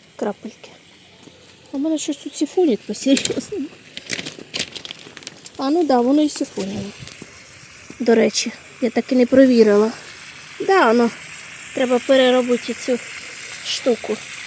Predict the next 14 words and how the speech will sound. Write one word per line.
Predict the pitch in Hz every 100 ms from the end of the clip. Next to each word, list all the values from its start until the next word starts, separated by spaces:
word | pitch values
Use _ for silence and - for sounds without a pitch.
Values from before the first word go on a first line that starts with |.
| - - - - -
Щас | - 277 -
я | 294
вам |
покажу | 262 277 294 277 302
та | 233
перероблю. | - 240 240 226 202 202 - - - - -
Ого! | 320 403 370 370 - - - - - - - - - - - - - - - - -
Показую. | 277 - 226 220 - 359 302 - - - - - - - - - - - - - - - - - - - -
Це | - 240
що | - - 349 -
таке? | 269 - - 269 440 220 - - - - - - - - - -
Це | 320
що | - 494
таке? | 494 - 466 415 285